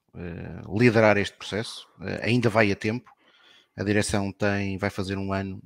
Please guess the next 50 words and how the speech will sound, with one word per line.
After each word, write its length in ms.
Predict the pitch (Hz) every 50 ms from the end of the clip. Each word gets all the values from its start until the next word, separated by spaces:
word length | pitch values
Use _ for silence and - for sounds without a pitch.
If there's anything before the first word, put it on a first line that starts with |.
| - 104 104
eh, 220 | 104 101 101 98
de 100 | 98 98
ativi-, 340 | 95 - - 92 87 95 95
de, 420 | 92 98 92 90 90 90 90 95 98
de 100 | - -
que 220 | - _ _ -
foi 100 | - 104
eleita, 380 | 92 90 92 98 104 - - 98
portanto 260 | - - - 95 90
ainda 160 | 98 101 104
vai 220 | 95 95 107 104 104
a 40 | 101
tempo 320 | - - 107 101 - -
de 80 | 101 107
liderar 300 | 98 104 104 104 101 101
o 60 | 90
processo 580 | - - - - 104 98 - - - - - _ _ - - - - - - - _
da 100 | - 110
reformulação 480 | 107 - - 113 107 110 104 - - 101
do, 120 | 95 95 - -
do, 340 | 98 98 95 90 90 90 87
do, 360 | - 90 90 87 90 87 87
dos 140 | - 92 -
quadros 240 | - - 98 87 -
competitivos 440 | - 95 90 - - - 98 87 90
em 100 | 98 92
Portugal 540 | - - - 104 107 107 113 117 113 - - -
e 100 | 107 110
que, 160 | - - - -
por 100 | - 107
outro 140 | 104 - -
lado, 180 | 104 101 101 101
internamente, 680 | 104 101 - 104 101 101 98 98 101 101 104 101 - - - _ _ _ _ - - - - _ _ _ -
eh, 200 | 104 104 104 98
finalmente, 760 | 92 - - 113 113 110 107 104 104 104 104 104 101 - - - -
alguns 340 | 98 101 101 101 101 101 -
temas 380 | - 104 104 98 98 95 -
que 120 | - - -
continuam 580 | - - 95 - - 98 98 95 95 95 95
bem 180 | 87 98 98 95
presentes 640 | - - 92 87 92 95 95 90 85 - - - -
na, 220 | 95 92 90 87 87
na 140 | 90 90
vida 220 | 87 92 92 90 90
do 120 | 90 90
clube 420 | - _ - 95 95 95 95 - 87
e 40 |
que 200 | - _ - -
merecem 400 | 92 92 90 90 - - 95 92
a, 400 | 92 92 87 85 - - 82 82